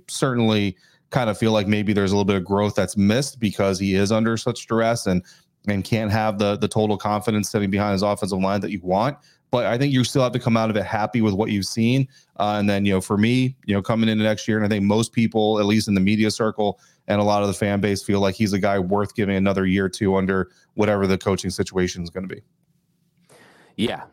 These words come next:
Speaker 2: absolutely. And if you look at Matthew Stafford since the bye week, eleven T Ds, two interceptions, really cleaned that area of his game up.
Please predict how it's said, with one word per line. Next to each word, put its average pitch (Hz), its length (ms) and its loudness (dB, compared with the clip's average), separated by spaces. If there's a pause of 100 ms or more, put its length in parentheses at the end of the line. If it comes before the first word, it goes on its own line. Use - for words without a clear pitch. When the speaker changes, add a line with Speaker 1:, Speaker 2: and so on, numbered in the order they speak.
Speaker 2:
absolutely. 104 500 -2
And 92 80 -2
if 95 80 -6
you 113 80 0
look 113 160 0
at 113 100 -2
Matthew 110 320 -4
Stafford 110 500 -4
since 104 180 -4
the 104 100 -4
bye 110 240 -2
week, 110 200 -6
eleven 107 440 -4
T 110 220 -6
Ds, 107 240 -2
two 120 220 -2
interceptions, 104 680 -4
really 107 160 0
cleaned 107 320 -4
that 110 180 -4
area 107 220 0
of 92 60 -4
his 95 120 -4
game 104 240 -4
up. 107 200 -2